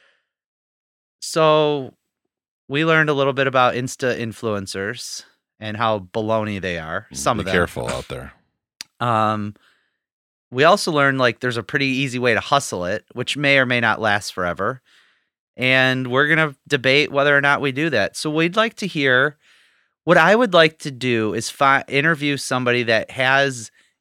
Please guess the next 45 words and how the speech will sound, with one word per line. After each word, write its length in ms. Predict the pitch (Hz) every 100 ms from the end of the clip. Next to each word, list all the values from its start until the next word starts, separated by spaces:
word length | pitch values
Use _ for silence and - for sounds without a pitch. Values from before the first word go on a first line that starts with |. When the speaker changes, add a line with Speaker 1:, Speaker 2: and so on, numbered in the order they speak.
| -
Speaker 1:
Instagram 800 | 147 160 - 165 135 143 139 123
influencer 720 | 135 135 - 143 131 - 117
experience, 1080 | 101 - - 120 123 151 180 233 - - - _ _ _ _ _ _
but 500 | 107 113 143 143 -
has 340 | 147 135 131
done 300 | 110 139 139
both 340 | 120 135 143 -
the 300 | 143 127 123
authentic 500 | 127 120 135 131 127
and 240 | 131 120
bot. 300 | 107 98 76
Like, 160 | 123 113
I 120 | 123
wanna 200 | 170 160
hear 260 | 139 143 127
about 320 | 113 110 107
that. 380 | 110 107 139 - - - - _
And 140 | 151
then 80 | 185
I 60 | 226
want 280 | 226 214 160
their 180 | 180 180
take, 260 | 196 175
and 80 | 147
I 60 | 185
wanna 240 | 214 208
challenge 560 | 185 180 214 233 156 -
them 400 | 131 123 120 123
on, 520 | 123 131 127 123 127 123 _ _ -
you 100 | 156
know, 140 | 147
are 280 | - 143 170
what 200 | 165 160
you 120 | 170
pro-, 180 | - 160
is 240 | 165 170
what 160 | 185 190
you, 160 | 190 185 - 139 - _ _ _ _ -
is 180 | 160 135
what 220 | 160 185
you 100 | 220
provide 580 | - 196 160 160 160 151
to 80 | 160
the 80 | 143
masses 680 | 135 139 135 - 107 98